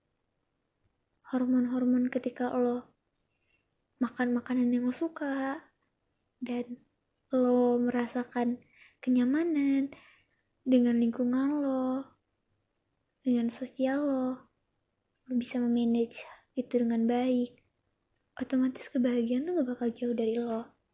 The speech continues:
Selama lo gak menyangkal bahwa ada yang bukan bahagia. Dan lo ketika sedih pun harus bisa memahami dan menerima. Abis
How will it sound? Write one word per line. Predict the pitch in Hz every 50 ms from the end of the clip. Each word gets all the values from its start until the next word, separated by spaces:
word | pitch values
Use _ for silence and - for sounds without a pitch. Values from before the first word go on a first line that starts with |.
| _ _ _ _ _ _ _ _ _ _ _ _ _ _ _ - - - - - - - -
Selama | 302 277 269 262 294 311 320 -
lo | 285 302 311
gak | 302 277 247
menyangkal | 247 247 240 247 240 240 247 - 262 262 247
bahwa | 247 247 240 240 240 - 254
ada | 247 226 226 262 262 - - - - - - _ _ _ _ _ _ _ _ _ _ _ _ _ _ _ _ _ _ _ _ _ _ _ -
yang | 254 254 254 254 254 247 277 - - _ _ _ _ _
bukan | 247 247 - 262 247 240 233
bahagia. | 233 220 - - 233 240 233 233 233 - - _ _ _ _ _ _ _ _ _ _ _ _ _ _ _ _ _ _ _ _ _ _
Dan | _ 269 262 247 254
lo | 254 294 349
ketika | - - - 311 - - 247
sedih | - - 233 247
pun | 247 - 359 370
harus | 359 359 339 -
bisa | - 254 247 - 247
memahami | 233 233 233 226 226 226 240 247 277 285 294 277 247
dan | 254 240 233
menerima. | 233 233 226 233 226 226 233 - 254 269 302 294 277 254 247 269 302 - - - - - - _ _ _ _ _ _ _ _ _ _ _ _ _ _ _ _ _ _ _ _ _ - - _ _
Abis | - 247 233 247 -